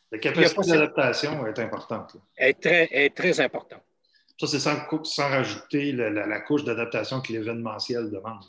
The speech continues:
Speaker 2: là.
Speaker 1: Oui, mais c'est
Speaker 2: Ça,
Speaker 1: ça.
Speaker 2: euh, ça, c'est un milieu qui, en soi, là, tu sais, c'est, dans votre cas, vous autres, là, juste le, le milieu de l'événementiel amène, euh, un paquet de caractéristiques, là, qui sont, euh, qui demandent certains types de leadership bien particuliers, là, qu'on n'aura pas, euh, dans d'autres types d'organisations, là, au B N L.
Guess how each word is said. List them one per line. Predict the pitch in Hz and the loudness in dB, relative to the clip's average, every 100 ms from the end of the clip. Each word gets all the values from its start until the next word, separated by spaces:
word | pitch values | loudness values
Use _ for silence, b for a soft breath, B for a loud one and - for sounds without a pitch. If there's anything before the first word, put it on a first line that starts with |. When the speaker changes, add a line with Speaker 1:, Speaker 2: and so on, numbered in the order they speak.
| 95 | -18
Speaker 2:
là. | - B B B B B - | -20 B B B B B 0
Speaker 1:
Oui, | 139 107 | 2 2
mais | - | -4
c'est | - | 0
Speaker 2:
Ça, | 143 | 2
Speaker 1:
ça. | 127 | 4
Speaker 2:
euh, | 117 110 | 2 -2
ça, | - 156 | -2 0
c'est | 151 156 | 2 2
un | 139 | 2
milieu | 143 139 175 | 2 6 6
qui, | 170 143 | 6 2
en | 123 113 | 0 -2
soi, | - 131 143 | -2 -2 0
là, | 127 | 0
tu | 135 135 | -2 -2
sais, | |
c'est, | - 110 - B B _ | -4 -6 -10 B B _
dans | 113 | -4
votre | 113 117 | -2 0
cas, | 147 135 | 2 2
vous | 117 | 2
autres, | 139 143 127 | 0 0 -2
là, | |
juste | 113 127 143 | -2 -2 -2
le, | 123 | -2
le | 107 110 | -2 -4
milieu | 113 143 | -2 0
de | 131 | 0
l'événementiel | 120 117 117 101 143 135 | -2 -4 -6 -6 -4 -4
amène, | 107 113 120 110 | -4 -6 -8 -10
euh, | 101 98 | -10 -12
un | 95 | -10
paquet | 113 - 143 | -10 -8 -8
de | - | -4
caractéristiques, | 117 110 107 117 95 - - 127 113 | -4 -4 -4 -8 -8 -12 -12 -12 -10
là, | 104 101 | -12 -12
qui | - | -12
sont, | 104 101 98 | -12 -12 -12
euh, | 95 95 - B B B _ | -14 -14 -20 B B B _
qui | - | -12
demandent | 107 113 | -8 -8
certains | 120 - 110 | -8 -8 -8
types | 139 120 | -6 -6
de | |
leadership | 107 107 104 98 120 104 | -6 -4 -4 -4 -6 -8
bien | 113 | -10
particuliers, | - - - 101 98 107 | -10 -12 -16 -14 -10 -10
là, | 98 95 110 - | -10 -14 -16 -12
qu'on | 110 | -8
n'aura | 107 107 107 | -4 -4 -2
pas, | |
euh, | 117 113 101 95 | -2 0 -2 -6
dans | 101 101 | -8 -8
d'autres | 107 107 | -8 -6
types | 117 | -8
d'organisations, | 104 98 104 101 101 95 104 101 | -8 -12 -14 -10 -10 -10 -14 -14
là, | 98 | -14
au | 98 98 | -12 -10
B | 101 | -10
N | 95 | -12
L. | - | -18